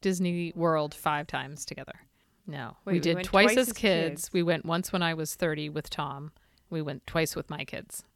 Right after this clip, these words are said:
Speaker 2: Uh-huh. Okay.
Speaker 1: Okay. Okay. Now we're on the same page. We've been five times.
Speaker 2: <laughs>
Speaker 1: But I feel like one time when we went with my children, Dumbo was the first ride, and I was, like, making a big deal out of it.
Speaker 2: Yeah.
Speaker 1: No?
Speaker 2: I'm listening.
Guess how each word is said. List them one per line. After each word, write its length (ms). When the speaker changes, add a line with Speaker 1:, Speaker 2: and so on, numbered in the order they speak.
Speaker 2:
Uh-huh. 180
Okay. 200
Speaker 1:
Okay. 160
Okay. 200
Now 140
we're 80
on 100
the 60
same 180
page. 340
We've 180
been 140
five 200
times. 420
Speaker 2:
<laughs> 40
Speaker 1:
But 100
I 80
feel 200
like 260
one 380
time 280
when 140
we 140
went 360
with 160
my 120
children, 420
Dumbo 320
was 160
the 100
first 320
ride, 380
and 160
I 80
was, 140
like, 100
making 260
a 60
big 180
deal 200
out 120
of 80
it. 160
Speaker 2:
Yeah. 280
Speaker 1:
No? 180
Speaker 2:
I'm 160
listening. 380